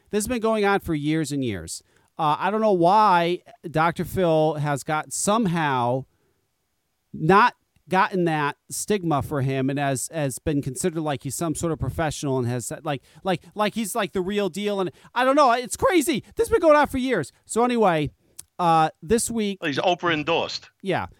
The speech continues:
Speaker 1: So this week he had, uh, Shelley Long, uh, or Shelley, I'm so sorry, Shelley Du-, Shelley Duvall.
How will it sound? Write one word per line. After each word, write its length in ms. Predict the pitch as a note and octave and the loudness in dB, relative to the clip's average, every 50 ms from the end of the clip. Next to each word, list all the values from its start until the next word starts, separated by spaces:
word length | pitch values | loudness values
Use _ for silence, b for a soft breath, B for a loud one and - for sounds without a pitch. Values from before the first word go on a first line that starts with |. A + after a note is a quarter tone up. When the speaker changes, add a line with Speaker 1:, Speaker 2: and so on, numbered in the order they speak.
| _ _ - | _ _ -10
Speaker 1:
So 200 | - - F#3+ F#3+ | -4 0 0 0
this 240 | F3 A3 G#3 - - | 2 0 -2 -2 -4
week 300 | A3+ A#3 G#3 F#3+ - - | -4 -4 -4 -4 -6 -8
he 160 | - F#3 E3+ | -6 -4 -4
had, 360 | D#3+ D#3+ D#3 D3+ D3 D3+ C#3 | -2 -2 -2 -2 -2 -2 -2
uh, 160 | C#3 C3+ C3 | -2 -2 -4
Shelley 360 | A#2+ - - F#3 F#3 F3+ F#3 F3 | -4 -4 -2 -2 0 0 0 0
Long, 420 | D#3 D3 C#3+ C#3+ C#3 C3+ C3 A#2 | 0 0 0 0 0 0 -2 -4
uh, 100 | G#2+ G#2 - - | -6 -8 -6 -4
or 100 | D3 B2+ | -4 -4
Shelley, 260 | - F3 F3 E3+ E3 | -2 -2 -2 -2 -4
I'm 140 | D3 B2+ G#2+ | -6 -8 -8
so 140 | G2+ G#2+ | -8 -10
sorry, 180 | F#2 - G2 F#2+ | -10 -10 -12 -12
Shelley 280 | F2+ - C#3 C3+ C3+ B2+ | -8 -6 -4 -4 -4 -4
Du-, 120 | A#2+ G#2 - B2+ | -6 -10 -10 -12
Shelley 320 | A#2+ - - E3+ F3+ F3+ F3 | -10 -4 -4 -2 -2 -2 -2
Duvall. 440 | C#3+ C#3+ A#2 A#2 G#2 F#2+ E2 E2 | -4 -4 -4 -4 -4 -4 -6 -8